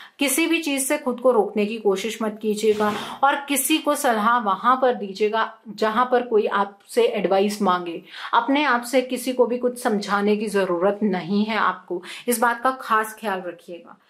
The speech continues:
यहाँ पर महाअवतार बाबा जी का कार्ड है। इस महीने में आपकी consciousness बढ़ती हुई नजर आ रही है। आप हर एक चीज के बीच में connection महसूस कर पाएंगे।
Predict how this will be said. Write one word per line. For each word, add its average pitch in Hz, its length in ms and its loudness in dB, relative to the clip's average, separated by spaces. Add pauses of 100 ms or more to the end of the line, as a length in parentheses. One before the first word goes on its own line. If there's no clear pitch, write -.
(260)
यहाँ 220 360 2
पर 285 140 4
महाअवतार 240 640 2
बाबा 208 300 2
जी 214 160 -6
का 214 140 -4
कार्ड 202 300 0
है। 220 260 -10 (320)
इस 254 200 0
महीने 269 360 2
में 285 180 0
आपकी 220 380 0
consciousness 240 800 -2
बढ़ती 190 300 0
हुई 240 200 0
नजर 208 300 2
आ 190 140 2
रही 196 320 -6
है। 208 200 -4 (320)
आप 285 320 2
हर 269 180 0
एक 302 160 -4
चीज 262 260 -4
के 277 120 -6
बीच 240 240 -8
में 254 100 0
connection 226 540 -2
महसूस 208 420 -4
कर 196 180 0
पाएंगे। 180 520 -4